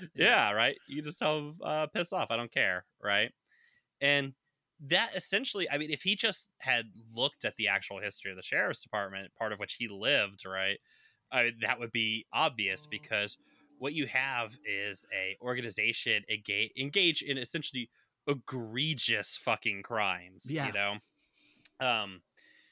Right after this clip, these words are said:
Speaker 1: there's a, a particular crime in, uh, the nineteen nineties with the Linwood Vikings, where they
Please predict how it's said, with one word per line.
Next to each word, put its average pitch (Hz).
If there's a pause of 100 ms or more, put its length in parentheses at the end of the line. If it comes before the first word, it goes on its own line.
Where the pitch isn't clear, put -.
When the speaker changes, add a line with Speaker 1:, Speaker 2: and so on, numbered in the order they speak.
(120)
Speaker 1:
there's 127
a, 120
a 123
particular 151
crime 110
in, 98 (380)
uh, 95 (100)
the 95
nineteen 113
nineties 110
with 104
the 95
Linwood 101
Vikings, 101 (380)
where 117
they 107